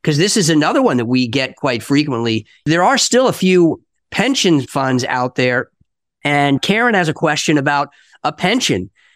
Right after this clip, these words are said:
Karen says, "I'm sixty-five. I'm gonna retire in a year.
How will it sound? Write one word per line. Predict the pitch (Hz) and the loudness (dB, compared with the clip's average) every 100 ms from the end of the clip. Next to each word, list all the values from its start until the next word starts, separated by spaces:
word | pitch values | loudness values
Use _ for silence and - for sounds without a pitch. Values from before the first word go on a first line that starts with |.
| _ _ | _ _
Karen | - 220 240 | -2 0 2
says, | 214 190 160 | 2 0 0
"I'm | 160 | -2
sixty-five. | 151 220 220 202 170 175 175 180 | 0 -2 -2 -4 -2 -2 0 0
I'm | 160 | 0
gonna | 151 | 0
retire | 143 131 165 165 170 160 | 0 -2 -2 0 0 0
in | |
a | 139 | 0
year. | 127 151 156 147 | 0 0 0 -2